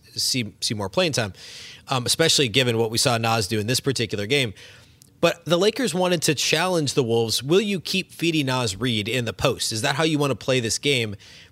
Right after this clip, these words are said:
Because we think we can make him, you know, we can slow him down enough. A-, and also Naz likes to shoot the ball from the perimeter. Will he want to stay in the post? Will you want to keep him in the post?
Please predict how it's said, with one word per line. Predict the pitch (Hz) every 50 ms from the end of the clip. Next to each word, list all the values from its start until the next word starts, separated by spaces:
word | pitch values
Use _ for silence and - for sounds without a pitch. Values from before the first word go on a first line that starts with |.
| - -
Because | - 127 - 156 127
we | 120 180 185
think | - 214 185 - -
we | 160 139
can | - 151 135 120 110 - _ _ _ _ -
make | 139 147 156 156 -
him, | 165 147 139 127 120 - _ _
you | - 143
know, | 127 117
we | 127 127
can | - 143
slow | - - 202 202
him | 185 185 170
down | 151 156 151 143
enough. | 127 113 113 135 143 117 95 95 95 - -
A-, | - 127 135 117
and | 135 160 185
also | 190 - - 156
Naz | 131 131 131 139 139 123
likes | 135 127 - -
to | 143
shoot | 127 - 143 131
the | 127 110
ball | 123 117
from | 107 - 120 107
the | 98
perimeter. | - - 160 151 139 131 117
Will | 117 113
he | 95 139
want | 147 139 139 127 -
to | 117 -
stay | - - - 151 156
in | 143
the | 139 123
post? | - 139 135 127 -
Will | - 104
you | 110 127
want | 120 110 -
to | -
keep | - - 147 143 -
him | 151 139
in | 127
the | 123 120
post? | - 135 127 120 - -